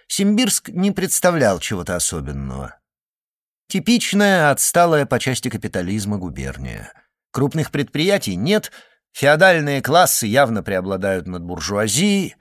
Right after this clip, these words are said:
три тысячи потомственных дворян, чуть меньше личных,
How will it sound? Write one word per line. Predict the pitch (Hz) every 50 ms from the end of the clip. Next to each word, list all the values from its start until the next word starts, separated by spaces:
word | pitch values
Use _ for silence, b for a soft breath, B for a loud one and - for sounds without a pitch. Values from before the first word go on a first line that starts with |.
| b b b b b _ _
три | - 151 208 -
тысячи | - 185 147 - 151 - - 131
потомственных | - 135 110 156 147 123 - - 131 135 139 135 135 117 101
дворян, | 110 117 127 139 170 196 196 180 139 - b b b b b
чуть | b - 143 117 127
меньше | 131 131 123 110 - - 117
личных, | 113 143 196 190 - - - 165 160 127 -